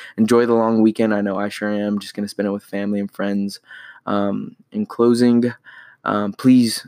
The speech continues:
ask questions, um, debate with me. If you have a question on something,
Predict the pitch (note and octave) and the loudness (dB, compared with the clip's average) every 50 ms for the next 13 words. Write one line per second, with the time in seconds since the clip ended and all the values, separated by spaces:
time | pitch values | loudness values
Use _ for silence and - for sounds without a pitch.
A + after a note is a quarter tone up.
0 | - - - A2+ G#2 - - - A#2 A2 G#2+ - - A2 G#2 G2+ G2+ G2+ - - | -14 -8 -6 -6 -6 -6 -4 -2 -2 -2 -2 -4 -4 -2 -2 -2 -2 -4 -6 -10
1 | - - - G2 G2+ G2+ G2+ G2+ G#2 G#2 - - _ _ - - A2 G2 G#2+ A2 | -16 -12 -10 -8 -8 -8 -8 -10 -10 -12 -14 -18 _ _ -12 -10 -6 0 2 4
2 | A2 G2 G#2 G#2+ - G#2 G#2 G#2 G2+ G2+ - - G#2+ - - G#2+ A2 G#2+ G#2+ A2 | 4 4 2 0 -2 -4 -4 -2 -2 -4 -6 -8 -10 -8 -4 -4 -2 -2 -2 -4
3 | G#2 - - G#2+ G#2+ - - G#2 G#2 G2+ - G#2 G#2 G#2 G#2 G2+ G2+ | -4 -6 -6 -6 -6 -6 -6 -8 -8 -6 -6 -6 -4 -2 -2 -2 -4